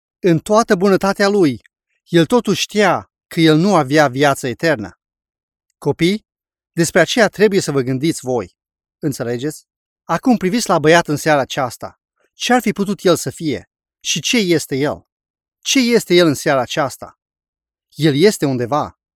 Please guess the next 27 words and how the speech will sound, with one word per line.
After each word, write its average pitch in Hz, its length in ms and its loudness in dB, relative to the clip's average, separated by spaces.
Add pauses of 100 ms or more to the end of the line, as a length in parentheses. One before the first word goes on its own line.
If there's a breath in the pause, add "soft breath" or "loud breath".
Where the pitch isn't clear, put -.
(640)
El 160 280 4
era 160 200 4
un 165 140 0
om. 170 320 -4 (500)
El 143 240 -2
este 175 260 4
undeva. 135 520 -2 (600)
El 156 140 0
așteaptă 151 540 0
judecata. 120 680 -8 (520)
El 185 200 4
așteaptă 202 540 2
să 196 160 -2
înfrunte 175 520 2
judecata 143 800 0 (240)
în 147 180 -2
ziua 175 320 2
aceea, 127 540 -2 (500)
refuzând 165 680 2
aceeași 180 640 0
oportunitate 165 1200 -2 (520)
care 165 240 2
vă 143 140 2
este 202 260 2
prezentată 151 600 0
vouă, 143 340 2
copii, 127 480 -8